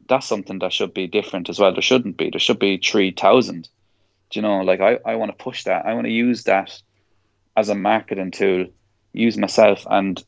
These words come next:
show people what I can do, what I know I can do,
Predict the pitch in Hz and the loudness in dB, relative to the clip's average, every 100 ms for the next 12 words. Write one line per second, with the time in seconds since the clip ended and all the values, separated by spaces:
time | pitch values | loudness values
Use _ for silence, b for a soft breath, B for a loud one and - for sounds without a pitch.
0 | _ - 123 123 123 110 92 98 85 - | _ 2 6 6 4 -4 -2 0 0 -4
1 | 95 98 101 92 98 87 101 107 98 90 | -4 0 0 0 2 4 4 0 0 -2
2 | 92 90 87 | -6 -6 -8